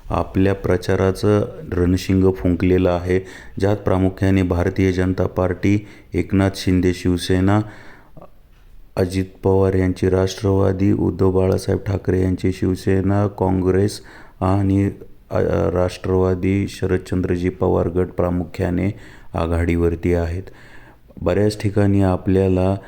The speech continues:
अनैसर्गिक युती आणि आघाडी पाहायला मिळतात, जसे की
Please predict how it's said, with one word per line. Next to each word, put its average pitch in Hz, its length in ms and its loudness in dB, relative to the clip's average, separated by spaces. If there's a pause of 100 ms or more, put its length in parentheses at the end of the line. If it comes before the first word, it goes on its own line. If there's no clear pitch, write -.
(400)
अनैसर्गिक 95 760 2
युती 92 280 0
आणि 92 220 2
आघाडी 90 380 2
पाहायला 90 400 -2
मिळतात, 90 460 0
जसे 95 400 -2
की 92 300 -2